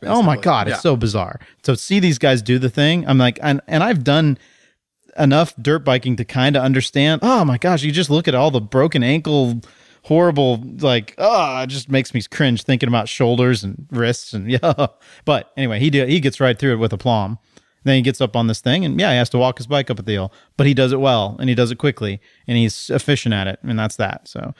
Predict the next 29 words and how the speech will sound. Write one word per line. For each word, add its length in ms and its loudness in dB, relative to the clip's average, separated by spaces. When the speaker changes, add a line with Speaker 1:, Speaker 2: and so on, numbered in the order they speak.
Speaker 1:
really 220 2
neat. 160 -8
I'd 360 -4
recommend 560 -4
watching 300 -12
that 140 -12
for 120 -14
sure. 280 -16
Speaker 2:
Yeah, 160 0
it's 120 -10
a 40 0
gnarly, 320 2
it's 160 -8
a 40 -4
gnarly 260 -2
thing. 240 -4
It's 120 -8
cool. 260 -4
I 80 0
love 200 2
the 80 -4
photos 240 -2
that 60 -18
come 160 -2
out 80 0
of 100 -2
it. 120 -2
We'll 100 -4
run, 340 -4